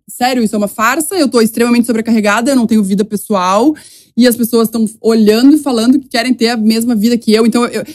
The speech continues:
eu ficava ainda mais deprimida quando eu ouvia esse tipo de comentário, sabe? E aí, ao longo do processo, eh, ela, com uma visão de fora, foi me ajudando muito na questão de organização ali da empresa também, e eu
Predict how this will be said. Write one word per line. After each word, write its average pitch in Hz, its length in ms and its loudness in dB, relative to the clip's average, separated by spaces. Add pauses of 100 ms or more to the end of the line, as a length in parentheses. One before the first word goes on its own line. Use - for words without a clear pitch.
(100)
eu 214 60 -4
ficava 262 240 0
ainda 277 160 6
mais 285 240 4
deprimida 277 600 4
quando 262 220 2
eu 247 60 4
ouvia 233 400 2
esse 226 160 -2
tipo 233 220 -6
de 202 100 -4
comentário, 202 520 0
sabe? 180 380 -2 (460)
E 302 140 4
aí, 330 120 0
ao 302 100 4
longo 285 180 6
do 294 80 4
processo, 294 720 0 (300)
eh, 202 520 -2 (360)
ela, 226 280 0
com 233 120 -2
uma 208 200 2
visão 190 240 -2
de 190 80 0
fora, 220 300 -2
foi 226 100 -2
me 208 80 2
ajudando 202 380 0
muito 214 260 4
na 220 100 0
questão 208 280 -2
de 196 80 2
organização 202 640 -2
ali 220 120 -2
da 202 80 0
empresa 196 340 -4
também, 202 440 0
e 190 80 0
eu 208 240 0